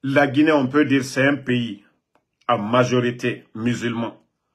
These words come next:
La majorité des fonctionnaires, c'est des musulmans. Rien n'est fait, rien n'est préparé. Ah non, là,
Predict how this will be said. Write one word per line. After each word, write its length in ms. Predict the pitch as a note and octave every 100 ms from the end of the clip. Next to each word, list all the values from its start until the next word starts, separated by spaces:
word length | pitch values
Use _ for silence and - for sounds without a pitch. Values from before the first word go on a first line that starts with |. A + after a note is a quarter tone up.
| _ _ _ _ _ _ _ _ _ _ _ _ _ _ _ -
La 160 | C3+ B2+
majorité 680 | A#2+ D3+ C3+ D#3 D3 E3 D3
des 100 | B2
fonctionnaires, 640 | C3 B2+ C3 B2+ C3+ - -
c'est 180 | A#2+
des 100 | A2
musulmans. 600 | A2 A#2+ A2+ A#2 A#2+ - _ _ _ _ _ _ _ _ _ _ _ _ _ _ _ _ _ _ _ A#2
Rien 420 | G#2+ D3 B3 C4
n'est 160 | F#3
fait, 240 | C3+ D3+ C3+
rien 360 | - D3 C4+
n'est 120 | A#3+ D#3+
préparé. 540 | C#3 B2 A#2+ A2+ - _ _ _ _ _ _ _ _ _ _ _ _ _ _ _ _ _ _ _ _ _ _ _ _ _ _
Ah 280 | A2 B2+ A#2+
non, 440 | A2 G2+ F#2+ F2 D#2+ _
là, 420 | A2 A#2 A#2 A2+